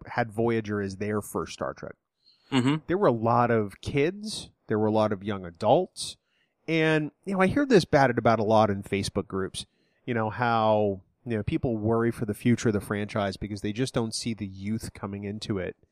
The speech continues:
Speaker 1: And all they see are older fans. And I tell you what, unless you've been to Vegas and unless you've seen, you know, that sort of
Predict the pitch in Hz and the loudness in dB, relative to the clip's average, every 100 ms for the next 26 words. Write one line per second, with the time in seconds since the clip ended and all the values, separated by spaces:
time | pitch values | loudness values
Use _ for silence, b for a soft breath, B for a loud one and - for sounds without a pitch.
0 | _ _ _ _ - 117 113 117 110 - | _ _ _ _ -8 -2 0 0 -2 -2
1 | 110 - 107 101 - 110 104 113 127 - | 0 0 -2 -4 -4 -6 -4 -6 -4 -4
2 | 156 135 113 98 123 - 185 185 165 120 | 0 2 2 2 -2 -2 -2 -2 0 0
3 | 110 98 101 - 104 95 113 - 139 - | 0 0 -4 -4 -6 -4 -4 -4 -6 -6
4 | - - 160 123 104 95 95 _ _ _ | -6 -4 -4 -4 -4 -8 -12 _ _ _
5 | _ _ - 113 107 120 120 - 135 127 | _ _ -4 -2 4 4 4 0 0 2
6 | 120 | 2